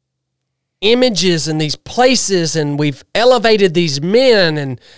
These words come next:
these things that we think are, like, extra holy or have called down the, the power of God because of the thing.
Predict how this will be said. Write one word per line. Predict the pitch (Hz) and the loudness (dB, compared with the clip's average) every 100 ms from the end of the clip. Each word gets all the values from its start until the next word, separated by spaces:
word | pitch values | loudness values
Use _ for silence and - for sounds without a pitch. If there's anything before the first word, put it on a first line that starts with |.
| _ | _
these | - 190 165 | -2 0 0
things | - 247 254 233 185 | 0 0 2 0 -2
that | 180 160 | -4 -4
we | 165 208 220 | -2 0 0
think | 190 - - 214 269 175 - - - _ _ _ _ _ _ _ _ _ _ _ _ _ _ _ _ | -4 -12 -2 2 2 0 -6 -18 -20 _ _ _ _ _ _ _ _ _ _ _ _ _ _ _ _
are, | 135 156 | -2 0
like, | 160 156 147 _ _ _ _ _ | 0 -2 -4 _ _ _ _ _
extra | 180 196 - - 190 147 123 _ _ _ _ _ | -6 -4 -4 -2 0 0 -6 _ _ _ _ _
holy | - 170 160 131 104 98 _ _ _ _ _ _ _ _ _ _ _ _ _ _ _ _ _ _ _ _ | -2 0 0 -2 -8 -14 _ _ _ _ _ _ _ _ _ _ _ _ _ _ _ _ _ _ _ _
or | 110 | -16
have | 110 | -12
called | - 165 175 160 139 | -6 0 2 2 0
down | 139 - 151 123 | -2 -2 -2 -6
the, | - _ | -12 _
the | 135 120 - | -6 -6 -4
power | - 160 165 151 135 | -4 0 2 2 -2
of | 123 | -2
God | 139 156 131 98 | 0 2 2 -2
because | 104 110 156 143 | -10 -6 -2 -2
of | 127 107 - | -2 -8 -12
the | 113 113 | -14 -10
thing. | - 160 123 101 | -4 -2 -4 -10